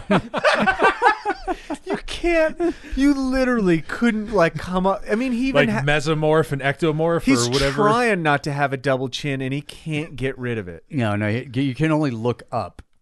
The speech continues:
Speaker 1: so high.
Speaker 2: <laughs> This is
Speaker 1: Before
Speaker 2: before the MySpace angle.
Speaker 1: Yeah. <laughs>
Speaker 2: Jesus Christ.
Speaker 3: This is before Tom.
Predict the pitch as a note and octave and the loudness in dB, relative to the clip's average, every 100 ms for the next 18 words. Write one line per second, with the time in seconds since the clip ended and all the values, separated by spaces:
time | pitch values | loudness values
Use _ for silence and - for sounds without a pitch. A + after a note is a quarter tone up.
0 | - - - A2+ F2+ A2+ G2+ D#2 D#2 - | -20 -14 -4 -4 -2 -2 -2 -4 -10 -14
1 | - - - E3+ F3+ C#3+ C#3+ E3+ D3+ C#3+ | -20 -12 -4 -2 -2 -2 0 4 6 4
2 | C3 C3 - A2+ A2 C3 G#2 G2 F#2 - | 2 0 -2 -6 -6 -8 -10 -10 -12 -8
3 | D3+ - E3 - - - - _ - G3+ | -6 -4 -2 -2 -2 -4 -8 _ -12 -8
4 | G3 - - - - _ - - - - | -8 -10 -20 -20 -20 _ -12 -8 -8 -10
5 | C#3+ - G#2+ - - - - A#2 - G#2+ | -12 -12 -12 -12 -14 -16 -12 -8 -6 -6
6 | A2 G#2+ A#2 G#2 - G#2 G#2 | -6 -4 -4 -4 -4 -6 -6